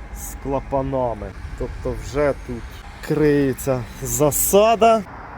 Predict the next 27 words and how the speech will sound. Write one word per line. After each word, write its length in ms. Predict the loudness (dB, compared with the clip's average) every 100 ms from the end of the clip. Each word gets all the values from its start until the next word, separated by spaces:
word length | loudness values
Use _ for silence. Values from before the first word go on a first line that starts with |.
| -10
Навіть 400 | 4 6 8 6
якщо 340 | 2 0 0 2
її 180 | 2 4
нормально 600 | 4 6 6 8 6 4
відкапіталили, 1040 | 0 0 0 0 -6 2 4 6 6 4 -2
після 300 | -8 -6 -4
такої 640 | -6 -4 -2 0 0 -4 -10 -14
установки 640 | -14 -6 -4 -2 -4 -4 -6
цих 240 | -6 -12 -12
кришечок 680 | -6 -4 -4 -8 -10 -12 -10
вона 220 | -6 -4 -4
б 40 | -2
довго 320 | -2 0 -2
не 120 | -6
проїздила. 840 | -8 -4 -4 -4 -8 -10 -8 -6 -6
Вона 240 | -6 -6
б 40 | -6 -10 -16 -16 -16 -16 -16 -16
завоздушилася 1400 | -8 -4 -2 -2 -4 -8 -8 -8 -6 -2 -2 -2 -4 -4 -6 -10
і 160 | -10 -8
знову 360 | -4 -4 -4 -6
перегрілася. 920 | -6 -4 -4 -4 -6 -8 -10 -12 -12 -8
Значить, 360 | -10 -10 -10
у 60 | -4
нас 400 | 0 0 -2 -10 -12 -12 -14 -14 -14 -14 -6
тут 200 | -6 -6
стоїть 640 | -8 -8 -6 -6 -8 -10 -10 -10 -6
нуль 220 | -4